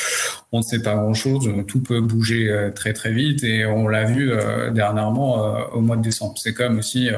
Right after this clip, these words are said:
tout ce qui va être lié au cours du pétrole. C'est beaucoup plus aléatoire que, euh,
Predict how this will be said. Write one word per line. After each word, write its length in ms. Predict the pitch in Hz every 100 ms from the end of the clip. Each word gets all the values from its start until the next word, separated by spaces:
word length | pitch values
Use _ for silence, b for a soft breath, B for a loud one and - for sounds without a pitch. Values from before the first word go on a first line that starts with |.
| 104 -
tout 80 |
ce 80 | -
qui 140 | - 107
va 100 | 110
être 140 | -
lié 240 | 113 113 104 -
au 80 | 113
cours 220 | - 107
du 100 | -
pétrole. 400 | - - 123 120 - B B B B B
C'est 220 | - 127
beaucoup 300 | 131 135 135
plus 240 | 139 147 131
aléatoire 880 | 127 120 117 117 131 139 143 -
que, 120 | - 123
euh, 400 | 131 123 107